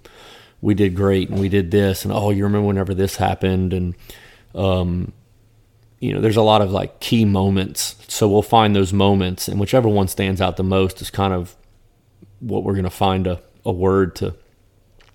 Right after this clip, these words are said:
encapsulate that episode. And based off of that word, um,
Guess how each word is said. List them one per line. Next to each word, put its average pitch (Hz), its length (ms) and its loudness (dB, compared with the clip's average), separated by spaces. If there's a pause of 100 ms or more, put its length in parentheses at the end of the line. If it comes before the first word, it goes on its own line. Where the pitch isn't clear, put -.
(1120)
encapsulate 101 600 -4
that 92 60 -2
episode. 92 600 -6 (720)
And 95 720 2 (360)
based 104 300 4
off 101 160 4
of 92 120 0
that 95 200 2
word, 95 560 2 (960)
um, 92 640 -2